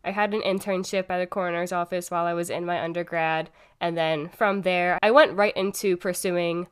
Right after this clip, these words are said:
my master's degree, which is in forensic medicine. That's really my educational background. I don't have any certifications or anything like that. I mean, I'm trying to, like, work toward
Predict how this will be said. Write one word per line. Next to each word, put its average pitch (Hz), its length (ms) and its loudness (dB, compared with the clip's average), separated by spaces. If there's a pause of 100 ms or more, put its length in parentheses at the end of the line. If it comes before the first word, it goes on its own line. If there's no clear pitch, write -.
my 190 120 0
master's 175 540 -2
degree, 170 400 -4
which 170 180 -6
is 170 140 -6
in 160 380 -4
forensic 170 440 -4
medicine. 175 540 -10 (600)
That's 269 180 -2
really 349 220 4
my 269 440 2
educational 240 600 0
background. 180 480 0
I 190 80 2
don't 240 140 0
have 226 180 4
any 196 460 2
certifications 196 1300 -2
or 226 120 2
anything 226 380 0
like 240 240 -2
that. 277 340 2
I - 20 2
mean, 175 160 0
I'm 185 140 -4
trying 180 260 0
to, 175 80 -2
like, 175 160 -4
work 175 300 -2
toward 165 420 -2